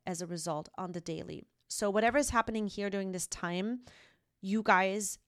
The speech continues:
are making decisions in regards to you becoming more centered again. And it's going to get backed up by relationship dynamics as well, because the sun and Venus are together in your ninth house, you know, really opening up that conversation right now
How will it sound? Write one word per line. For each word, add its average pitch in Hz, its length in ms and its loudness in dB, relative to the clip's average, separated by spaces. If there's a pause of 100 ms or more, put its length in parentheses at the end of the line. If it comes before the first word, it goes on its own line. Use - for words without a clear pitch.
are 190 100 4
making 190 480 0
decisions 180 800 0 (320)
in 202 400 4
regards 180 560 -2
to - 140 -6
you 175 220 -4
becoming 170 500 -6
more 160 160 -6
centered 165 500 -8
again. - 320 -10 (240)
And 208 140 0
it's 208 160 -2
going 277 240 -2
to 349 120 -2
get 190 360 -2
backed 185 360 0
up 175 280 -2
by 175 160 2
relationship 180 640 -2
dynamics - 480 -8
as - 180 -8
well, 107 160 -4
because 185 320 -2
the 190 100 -6
sun 226 280 2
and 233 140 0
Venus 196 280 -4 (100)
are 185 200 -6
together 190 520 -2 (760)
in 202 180 -2
your 190 120 -2
ninth 180 260 -6
house, 196 420 -8 (640)
you 208 120 -4
know, 190 200 0
really 226 460 2 (180)
opening 220 380 4
up - 200 0
that 185 180 0
conversation 190 760 -2
right 175 240 -2
now 165 300 -2